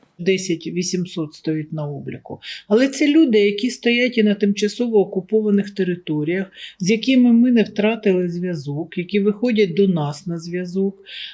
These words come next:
А, але ж вони знаходяться там, і ми з ними можемо спілкуватись тільки в режимі онлайн. А фактично в місті Запоріжжі зрозуміло, що більша кількість безробітних стоїть, стоїть, з якими ми можемо спілкуватися.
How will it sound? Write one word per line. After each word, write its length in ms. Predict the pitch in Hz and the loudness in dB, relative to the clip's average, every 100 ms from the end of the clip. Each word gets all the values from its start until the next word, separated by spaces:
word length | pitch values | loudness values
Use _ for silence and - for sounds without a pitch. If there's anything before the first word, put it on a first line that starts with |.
| - - | -16 -4
А, 200 | 165 175 | 0 4
але 180 | 175 185 | 4 4
ж 100 | 196 | 4
вони 200 | 208 220 | 4 4
знаходяться 720 | 208 220 233 214 220 - 226 | 2 -2 -2 -2 -2 -4 -8
там, 380 | - 269 320 330 | -6 -6 -6 -6
і 100 | 160 | -4
ми 180 | 175 190 | 0 0
з 100 | 180 | 2
ними 340 | 196 196 185 | 2 4 2
можемо 580 | 185 190 190 190 190 185 | 0 0 0 -2 -2 -4
спілкуватись 840 | 185 196 185 196 190 196 190 180 - | -4 -2 -2 0 0 0 0 -4 -2
тільки 440 | - 240 277 262 | 0 0 0 -2
в 60 | 220 | 0
режимі 440 | 190 165 185 185 | -2 -2 -4 -4
онлайн. 640 | 175 170 156 131 131 131 - - - - - - - | -4 -4 -4 -4 -4 -6 -10 -14 -18 -16 -18 -12 -2
А 320 | 151 151 151 | 0 2 0
фактично 720 | 226 226 - 185 190 208 185 | -2 -2 2 2 4 2 2
в 180 | 175 175 | 2 4
місті 420 | 208 240 - 208 | 6 6 4 0
Запоріжжі 920 | 180 202 202 233 285 302 - 165 - - | 2 0 0 2 2 2 2 0 0 -2
зрозуміло, 840 | 160 185 208 196 202 165 151 143 | -2 2 2 4 4 4 2 -2
що 520 | 147 - 170 160 156 156 - - | -4 -4 0 2 0 -2 -10 -16
більша 500 | 151 208 185 - 165 | -2 0 2 0 -4
кількість 720 | 147 165 139 - 143 - - | -2 -2 -2 -4 -10 -8 -4
безробітних 800 | 147 170 160 160 143 139 - 156 | 0 2 2 0 -2 -8 -8 -10
стоїть, 600 | - 196 233 302 - - | -4 0 0 0 -4 -10
стоїть, 380 | - 214 247 - | -4 0 0 0
з 60 | 175 | -2
якими 400 | 165 208 196 180 | 0 2 4 2
ми 180 | 170 | 0
можемо 500 | 170 190 220 185 156 | 0 0 0 -2 -4
спілкуватися. 1160 | 156 - 175 175 180 156 143 127 - 120 - 139 | -8 -6 -4 -4 -4 -4 -4 -6 -10 -14 -10 -12